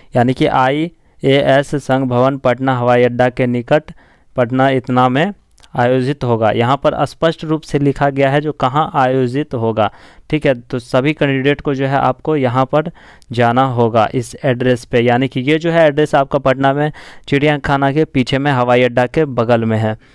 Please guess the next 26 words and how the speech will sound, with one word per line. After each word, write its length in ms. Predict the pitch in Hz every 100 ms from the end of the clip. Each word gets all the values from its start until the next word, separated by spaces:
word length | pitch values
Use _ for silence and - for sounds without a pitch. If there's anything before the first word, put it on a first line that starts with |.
| - - -
तो 60 | 127
यहाँ 220 | 123 139
पर 140 | 147 139
सभी 260 | 135 131
कैंडिडेट 460 | 135 135 131 135 131
को 140 | 165
पहुँचना 400 | 151 123 120 135
होगा 320 | 131 135 147 165 - - -
अपना 280 | 123 - 131
जिस 280 | 120 127 - - _ 139
दिन 440 | 135 135 151 143
डेट 240 | 127 127 123
दिया 260 | 123 131
गया 180 | 131 135
है 100 | 151
उस 260 | 147 127 127
दिन। 240 | 120 110 - _ _ _ _ -
तो 80 | 131
चलिए 440 | 135 131 143 165 - - -
उसके 280 | 139 - 135
बाद 220 | 127 131
हम 260 | 135 135 135
देख 220 | 135 139
लेते 260 | 135 - 143
हैं 240 | 143 196 - _ _ _ _ _ _ _ _ _ _ -
आगे। 320 | 131 117 110